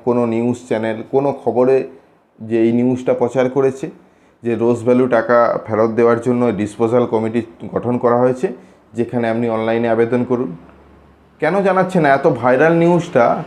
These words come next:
কোনো সংবাদ মাধ্যম বা যে কোনো প্রতিষ্ঠিত সংবাদ মাধ্যম কেন জানাচ্ছে না? এই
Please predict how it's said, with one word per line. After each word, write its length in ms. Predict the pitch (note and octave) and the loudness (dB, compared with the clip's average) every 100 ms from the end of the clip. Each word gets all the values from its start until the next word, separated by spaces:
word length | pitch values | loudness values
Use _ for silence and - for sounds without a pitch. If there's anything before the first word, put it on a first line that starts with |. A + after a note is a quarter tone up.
| - | -6
কোনো 180 | C3+ D3 C#3+ | -2 0 0
সংবাদ 320 | C3+ C3 C#3 D3 | -2 0 2 2
মাধ্যম 480 | D3 C#3+ D#3 D3 B2+ | 2 2 0 2 4
বা 200 | B2+ A2+ | 4 4
যে 80 | A2+ | 2
কোনো 160 | B2 B2+ | 0 0
প্রতিষ্ঠিত 600 | A#2+ C#3+ D3 - E3 D3 D#3 D3 A#2+ | -2 -2 -4 -4 -4 0 0 0 -2
সংবাদ 320 | A#2 B2 B2+ C3 | -2 2 0 0
মাধ্যম 280 | B2+ B2+ C#3 | -2 -2 -4
কেন 220 | - G2+ G#2+ | -2 -2 -2
জানাচ্ছে 400 | F#2+ F#2+ F#2 - F2+ | -2 -4 -8 -10 -10
না? 80 | F2 E2+ - _ _ _ _ _ _ - | -10 -12 -20 _ _ _ _ _ _ -12
এই 140 | C3 | -10